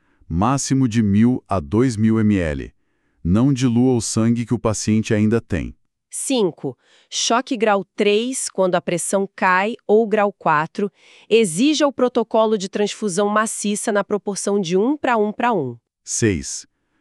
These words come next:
Speaker 1: Jamais use noradrenalina em choque hemorrágico puro. A torneira tá seca, não aperte os canos vazios.
Speaker 2: Sete.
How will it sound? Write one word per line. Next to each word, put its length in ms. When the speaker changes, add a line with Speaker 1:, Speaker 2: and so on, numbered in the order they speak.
Speaker 1:
Jamais 640
use 360
noradrenalina 1160
em 120
choque 400
hemorrágico 600
puro. 400
A 120
torneira 460
tá 120
seca, 500
não 240
aperte 420
os 140
canos 300
vazios. 680
Speaker 2:
Sete. 560